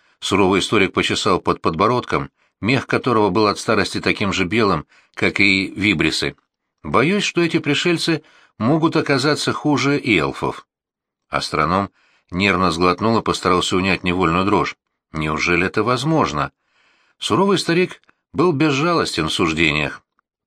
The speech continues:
Это возможно во многих формах. Например, эти устрашающие пришельцы могут быть друзьями эльфов. Они прибыли,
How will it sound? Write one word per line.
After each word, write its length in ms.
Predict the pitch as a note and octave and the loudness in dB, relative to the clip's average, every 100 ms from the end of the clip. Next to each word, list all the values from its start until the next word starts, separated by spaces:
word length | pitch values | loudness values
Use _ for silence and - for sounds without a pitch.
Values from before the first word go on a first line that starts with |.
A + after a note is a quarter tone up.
| _ | _
Это 500 | E2 E2+ - E2+ E2+ - | -4 -2 0 0 -2 -2
возможно 800 | F#2 F2+ G2+ A2+ B2+ F#2+ D2+ - _ _ _ | 0 0 0 0 0 0 -2 -4 _ _ _
во 140 | - A#2+ | 0 2
многих 360 | C#3+ C#3+ C#3+ | 2 0 -4
формах. 480 | - A2+ C#2+ C2 - _ _ - | 0 0 0 -4 -8 _ _ -6
Например, 520 | D#2+ E2 F2+ G#2+ G#2+ _ _ - | -6 -2 0 0 -2 _ _ -2
эти 240 | G#2+ A#2 | 0 2
устрашающие 720 | G#2 D#2+ F#2 E2+ A2 G2 - | 0 2 0 2 0 0 0
пришельцы 720 | D#2+ E2 - F2 E2+ - G#2 G2+ _ _ _ - | 0 0 2 0 0 -2 -4 -6 _ _ _ -4
могут 400 | G#2+ E3 D#3 C#3+ | 0 2 2 0
быть 360 | C3 E3 - | 0 0 -2
друзьями 640 | F2+ B2 B2 A#2 D#3 D3+ D3+ | -2 0 0 0 0 0 -2
эльфов. 720 | - F#2+ D2 C#2+ - C#2 - _ _ | 0 0 2 -2 -4 -6 -10 _ _
Они 240 | D2 D#2+ E2 | -6 -2 0
прибыли, 500 | F2+ G#2+ A2+ A2+ | 0 2 2 0